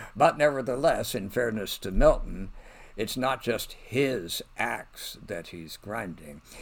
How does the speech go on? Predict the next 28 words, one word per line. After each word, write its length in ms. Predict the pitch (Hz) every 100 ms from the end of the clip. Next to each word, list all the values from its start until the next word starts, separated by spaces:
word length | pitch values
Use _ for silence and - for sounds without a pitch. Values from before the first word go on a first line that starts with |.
| -
He 160 | 151
may 260 | 151 180 214
be, 540 | 185 196 - 73 76 - _ _ _ _ _ 110
at 180 | 107
some 340 | - 113 98 95
moments, 480 | 107 85 76 76 92
and 120 | 87
I 100 | 92
will 140 | 98 92
get 220 | 98 92
into 260 | 92 98
this 280 | 85 113 -
in 120 | 76
a 60 | 78
moment, 520 | 82 113 104 78 80 _ _ _ _ - _ - _
he 240 | - 117 113
may 500 | 107 117 120 117 110
be 840 | 82 123 147 123 87 80 78 76 - _ -
wrestling 560 | 92 104 - - 92 87
with 220 | 87 -
personal 420 | 95 - 85 -
issues 480 | 85 82 - 80 -
about 420 | 80 85 82 -
women. 420 | 90 85 76 73 - _ _ _ _ _ _ _ _ -
I'd 200 | 90 82
like 280 | 90 101 -
to 120 | -
talk, 640 | - - 87 90 87 -